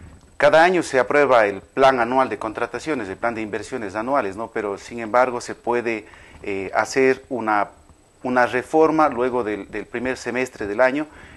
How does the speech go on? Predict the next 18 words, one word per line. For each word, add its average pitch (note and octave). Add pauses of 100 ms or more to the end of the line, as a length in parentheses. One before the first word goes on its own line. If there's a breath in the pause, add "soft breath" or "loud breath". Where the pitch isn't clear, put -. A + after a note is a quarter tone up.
y B2+
se B2+
puede B2
incrementar A2
algunos F#2
rubros, F#2
que E2+
no F#2
hay G2+
problema A#2+
si G#2
es -
que -
hay, A2+
eh, F#2 (300 soft breath)
la G2 (240)
avenu-, B2
ah, G#2+